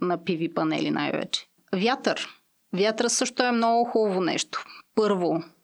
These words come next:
има начини да, да бъде уловена енергията. И второ, носи ни определено количество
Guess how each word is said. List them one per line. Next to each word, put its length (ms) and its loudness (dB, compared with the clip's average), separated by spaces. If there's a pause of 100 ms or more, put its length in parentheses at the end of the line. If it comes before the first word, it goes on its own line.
(300)
има 440 2 (140)
начини 600 2
да, 260 2
да 200 0
бъде 600 0 (300)
уловена 440 2
енергията. 720 0 (420)
И 140 0
второ, 840 2 (140)
носи 480 2
ни 440 0
определено 680 0
количество 1000 2